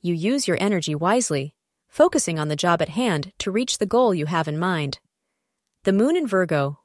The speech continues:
will make you more energetic so that you continue working tirelessly today. You don't like to mix your emotions with your work. You work with determination and encourage those around you to do the same. Even with your coffers full,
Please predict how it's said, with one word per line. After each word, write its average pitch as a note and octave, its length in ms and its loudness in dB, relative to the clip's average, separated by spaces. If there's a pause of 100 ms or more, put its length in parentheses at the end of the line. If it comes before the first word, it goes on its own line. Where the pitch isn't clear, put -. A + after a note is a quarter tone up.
will A#3 120 2
make C#4+ 280 0
you G3+ 80 0
more A3 240 2
energetic G3+ 720 0
so - 180 0
that G#3+ 140 2
you A3 100 -4
continue D#4 480 -4
working A3 340 -2
tirelessly F3+ 600 0
today. D3+ 480 -4 (580)
You G#3 140 -2
don't C#4+ 240 0
like C#4 220 -2
to G#3 100 -2
mix F#3 260 -4
your G3 80 -2
emotions E3+ 500 -2
with D#3 140 -8
your D#3 80 -4
work. D#3+ 380 -2 (560)
You A#3+ 160 0
work C#4 240 0
with D4+ 100 -2
determination F3 840 -2 (260)
and G#3+ 140 0
encourage C#4 480 -2
those A3+ 240 0
around D#3+ 280 -2
you D3+ 120 -6
to - 100 -6
do E3 160 -2
the D#3+ 100 -6
same. D3+ 440 -4 (720)
Even C4+ 260 2
with D#4 160 -2
your C4+ 80 -4
coffers G3 420 -2
full, D#3 380 0